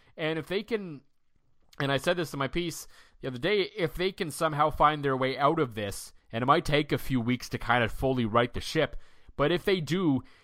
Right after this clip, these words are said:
this is the kind of event we've seen teams, you know, kind of build around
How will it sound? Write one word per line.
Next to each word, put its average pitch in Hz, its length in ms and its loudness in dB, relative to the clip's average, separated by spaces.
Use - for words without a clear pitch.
this 170 200 -4
is 202 100 -10
the 208 120 -6
kind 190 520 0
of 170 120 4
event 139 420 2
we've 127 320 0
seen 147 500 -4
teams, 123 640 -6
you 123 100 -2
know, 107 220 0
kind 143 240 4
of 120 80 2
build 170 300 10
around 113 600 6